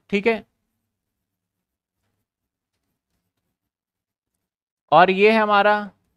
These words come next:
सिचुएशन नंबर वन, यानी केस नंबर वन।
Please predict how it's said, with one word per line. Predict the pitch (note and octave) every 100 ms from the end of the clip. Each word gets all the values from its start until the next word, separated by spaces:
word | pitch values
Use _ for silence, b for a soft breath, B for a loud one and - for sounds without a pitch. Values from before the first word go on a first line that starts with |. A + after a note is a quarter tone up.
| _ _ _ _ _ _ _ _ _ _ _ _ _ _ _ _ _ _ _ _ _
सिचुएशन | - F3 G3+ G3 G3 - G#3+
नंबर | G3+ F#3 F#3+ G3+
वन, | D#3+ A#2+ - -
यानी | D#3+ F#3+ G#3
केस | - G3 G#3+ -
नंबर | F#3 D#3 F3
वन। | G3 C#3